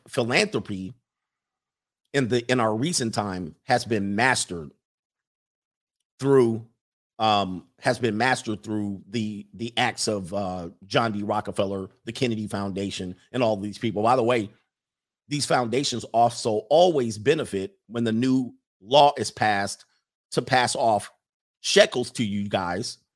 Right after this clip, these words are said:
Like when the last time they gave you a, um, I'm just educating here. Bear with me for a second.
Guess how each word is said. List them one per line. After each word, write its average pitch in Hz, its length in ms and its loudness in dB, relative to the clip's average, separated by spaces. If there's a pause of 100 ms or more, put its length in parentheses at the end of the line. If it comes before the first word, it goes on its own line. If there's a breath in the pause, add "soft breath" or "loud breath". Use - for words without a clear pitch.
(280)
Like 113 200 -4
when 117 160 0
the 113 100 0
last 147 380 4
time 120 220 -2
they 113 100 0
gave 113 280 0
you 107 200 -2
a, 95 180 -2
um, 87 280 -6
I'm 202 160 0
just 165 200 -4
educating 107 460 -2
here. 98 240 -6
Bear 139 300 2
with 110 200 -2
me 101 100 -4
for 90 180 -8
a 82 40 -10
second. - 280 -10